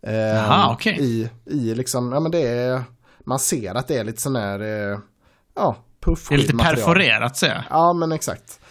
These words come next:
Speaker 1: Ehm, så jag tycker den faktiskt låter jättebra. Och den stora skillnaden, om man ska komma till det, eller det, det stora plusset med den här, eh, HyperX, eh, mikrofonen, det är att den är liksom true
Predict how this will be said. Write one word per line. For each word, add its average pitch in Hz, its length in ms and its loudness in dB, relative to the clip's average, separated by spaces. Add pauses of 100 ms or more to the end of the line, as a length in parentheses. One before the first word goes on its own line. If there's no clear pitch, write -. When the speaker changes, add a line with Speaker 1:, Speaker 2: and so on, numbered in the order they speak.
(320)
Speaker 1:
Ehm, 123 680 2
så 147 220 -2
jag 151 200 4
tycker 202 260 -2
den 156 200 0
faktiskt - 340 -6
låter 143 220 -2
jättebra. 120 520 -4
Och 143 220 0
den 151 120 2
stora 151 600 2
skillnaden, 127 540 0
om 135 40 -2
man 135 100 0
ska 147 100 -4
komma 127 200 -2
till 135 100 -4
det, 104 100 -4
eller 120 200 -4
det, 127 180 0 (340)
det 131 100 -2
stora 131 460 4
plusset - 580 -2
med 160 120 0
den 151 80 2
här, 104 300 0 (460)
eh, 107 300 -2
HyperX, 120 600 -2
eh, 104 260 -2
mikrofonen, 104 600 -8 (360)
det 135 200 2
är 156 120 6
att 113 120 -2
den 127 140 2
är 107 140 -2
liksom 117 260 -4
true 123 460 4